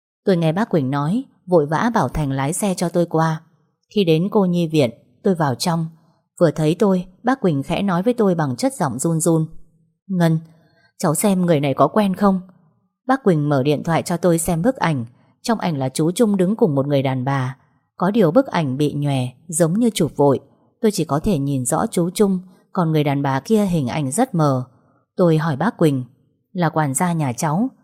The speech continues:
có chuyện gì thế bác?" Bác Quỳnh chợt biến sắc, mặt bỗng tái lại hỏi:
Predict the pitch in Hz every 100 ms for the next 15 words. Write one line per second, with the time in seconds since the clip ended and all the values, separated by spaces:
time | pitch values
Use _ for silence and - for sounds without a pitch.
0 | _ 202 208 196 151 151 131 196 214 247
1 | - _ _ _ _ _ 247 262 196 143
2 | 139 151 - 151 214 254 269 - _ _
3 | 185 160 160 143 147 196 247 185 165 240
4 | 196 151 160 143 113